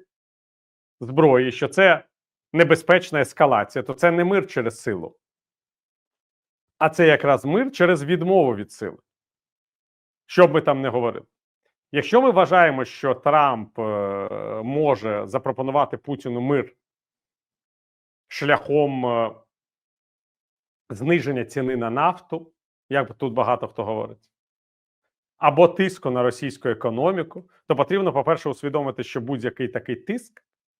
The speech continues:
він, по-перше, вже реально задіяний президентом Байденом і з іншими західними лідерами. І він, на жаль, не досяг свого піку саме у зв'язку з протидією Китаю. А по-друге,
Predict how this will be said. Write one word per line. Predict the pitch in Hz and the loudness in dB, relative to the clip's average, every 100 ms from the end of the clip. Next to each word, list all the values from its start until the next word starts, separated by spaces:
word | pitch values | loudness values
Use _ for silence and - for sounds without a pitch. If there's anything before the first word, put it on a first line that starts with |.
| _ - | _ -6
він, | 147 | -4
по-перше, | 147 131 139 113 - | 0 0 0 -2 -4
вже | 98 101 117 98 - _ _ _ _ _ _ _ | -6 -2 0 -2 -4 _ _ _ _ _ _ _
реально | 123 147 139 123 110 | 2 4 6 4 -2
задіяний | 104 139 104 98 104 165 196 _ _ _ _ _ _ _ | -4 -4 -6 -8 -8 -10 -14 _ _ _ _ _ _ _
президентом | 135 117 113 117 110 95 | -4 -2 -2 -4 -6 -4
Байденом | 92 90 113 156 175 | -4 -4 -8 -12 -12
і | 117 | -10
з | 123 | -8
іншими | 120 - 113 | -8 -8 -10
західними | 110 113 120 123 127 | -6 -8 -8 -10 -8
лідерами. | 127 139 170 175 _ _ _ _ - | -8 -10 -14 -16 _ _ _ _ -4
І | 151 | 0
він, | 143 170 | 2 4
на | 156 127 | 2 4
жаль, | 151 135 | 4 4
не | 123 123 | 2 -2
досяг | 123 - 135 | -4 0 -2
свого | - 123 120 | -2 -2 -2
піку | 123 143 - | -2 -6 -8
саме | 110 123 117 | -6 -4 -4
у | 104 104 | -6 -8
зв'язку | 101 113 131 | -8 -10 -10
з | - | -12
протидією | 110 110 107 120 110 107 | -10 -8 -8 -6 -8 -6
Китаю. | 127 - 92 101 165 _ _ _ _ _ _ _ _ | -8 -6 -6 -6 -12 _ _ _ _ _ _ _ _
А | - | -2
по-друге, | - 135 165 262 214 | 2 2 2 -2 -4